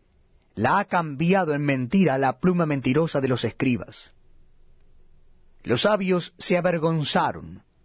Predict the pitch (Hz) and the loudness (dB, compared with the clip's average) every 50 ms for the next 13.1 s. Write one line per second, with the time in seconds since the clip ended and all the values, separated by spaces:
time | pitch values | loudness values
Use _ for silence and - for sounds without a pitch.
0 | _ _ _ _ _ _ _ _ - - - 214 208 - _ 214 190 - - - | _ _ _ _ _ _ _ _ -6 -2 -2 0 -2 -2 _ -2 -2 -2 -2 -2
1 | 185 185 170 165 156 135 196 190 185 170 143 143 156 147 - - 175 170 165 160 | -2 -2 0 -4 -4 -2 0 0 0 0 0 -2 -4 -4 0 0 2 2 2 0
2 | 156 135 - - 147 156 143 - - 147 135 - 117 127 123 110 95 80 78 64 | -2 -6 -4 -2 -2 -2 -2 0 0 0 0 0 0 0 0 0 -2 -4 -8 -12
3 | - - - - - _ _ _ _ _ _ _ _ _ _ _ _ _ _ _ | -16 -18 -18 -20 -20 _ _ _ _ _ _ _ _ _ _ _ _ _ _ _
4 | _ _ _ _ _ _ _ _ 151 170 185 175 165 - - 190 185 165 - 185 | _ _ _ _ _ _ _ _ 0 2 2 2 0 -2 -2 -2 -2 -2 -2 -2
5 | 175 160 160 160 151 147 139 - 185 180 185 180 170 160 151 - - 147 139 135 | -2 0 0 -2 -2 -2 -2 -2 0 0 2 2 2 0 -2 -2 -2 -2 -2 -2
6 | 139 151 175 185 175 175 165 151 151 135 - - 127 131 143 123 101 - - _ | 0 0 0 0 0 -2 -2 -2 -2 -2 -2 -2 0 0 0 0 -2 -6 -12 _
7 | _ _ _ _ _ - - - - - _ - - - _ - _ _ - - | _ _ _ _ _ -20 -20 -20 -20 -20 _ -20 -20 -20 _ -20 _ _ -20 -20
8 | _ _ - 190 170 - 294 254 - 220 202 185 165 175 175 190 190 170 151 - | _ _ -2 -2 0 2 0 0 2 2 2 4 4 4 4 4 4 2 0 -4
9 | 151 139 135 110 85 73 65 65 - - - _ _ _ _ _ _ _ _ _ | -6 -6 -6 -6 -6 -8 -12 -14 -18 -20 -20 _ _ _ _ _ _ _ _ _
10 | - _ _ _ _ _ - _ _ _ _ _ _ _ _ _ _ _ _ _ | -20 _ _ _ _ _ -20 _ _ _ _ _ _ _ _ _ _ _ _ _
11 | 131 123 123 - - 185 185 175 - - 147 143 131 123 - _ _ _ _ _ | -2 0 0 0 0 0 0 0 0 0 0 0 0 -2 -8 _ _ _ _ _
12 | _ - 123 139 147 170 190 196 185 170 175 196 214 208 - 220 175 175 165 - | _ -4 0 2 4 4 4 4 4 2 2 2 2 0 -2 -2 -2 0 -2 -2
13 | - | -6